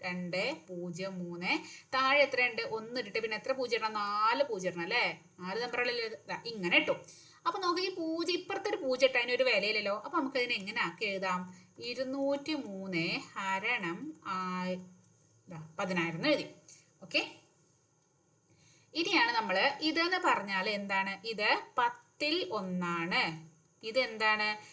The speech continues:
ഇത് നൂറിൽ ഒന്നാണ്. ഇത് ആയിരത്തിൽ ഒന്നാണ്. ഇത്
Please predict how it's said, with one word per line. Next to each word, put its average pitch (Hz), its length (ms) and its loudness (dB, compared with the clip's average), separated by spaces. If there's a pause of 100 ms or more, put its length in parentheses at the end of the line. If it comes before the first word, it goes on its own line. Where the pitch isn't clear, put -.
(200)
ഇത് 196 320 2 (220)
നൂറിൽ 240 800 2
ഒന്നാണ്. 185 920 -2
ഇത് 202 340 0 (600)
ആയിരത്തിൽ 262 1080 2
ഒന്നാണ്. 180 920 -2
ഇത് 190 380 0